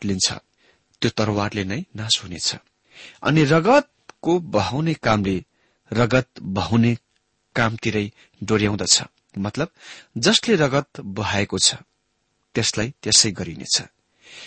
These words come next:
यी अहिले न्याय र दण्ड दिएका मानिसहरूले परमेश्वरका जनहरूलाई शहीद गरेका थिए, र अहिले परमेश्वर तिनीहरूले पवित्र जनहरू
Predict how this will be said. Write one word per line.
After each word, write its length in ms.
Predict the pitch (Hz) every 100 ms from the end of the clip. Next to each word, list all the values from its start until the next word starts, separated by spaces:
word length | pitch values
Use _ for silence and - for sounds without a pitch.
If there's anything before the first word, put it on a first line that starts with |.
| -
यी 140 | 156 226
अहिले 640 | - 190 202 220 220 117
न्याय 400 | 120 123 139 165
र 100 | 131
दण्ड 520 | 98 131 120 95 139 - _ _ _ _ _ _ _ _ 104
दिएका 540 | 120 139 208 - 151
मानिसहरूले 720 | 120 123 156 175 123 104 90 - - _ -
परमेश्वरका 580 | 117 120 196 - 156 117
जनहरूलाई 580 | 101 127 131 101 98 - _
शहीद 400 | - - 117 143
गरेका 340 | - 98 85 80
थिए, 280 | - - - _ _ _ - - _ -
र 40 | 123
अहिले 400 | - 208 254 247
परमेश्वर 680 | - 147 175 226 92 - _ _ - _
तिनीहरूले 380 | 196 247 214 190
पवित्र 480 | - 160 214 226 143
जनहरू 500 | 120 120 120 156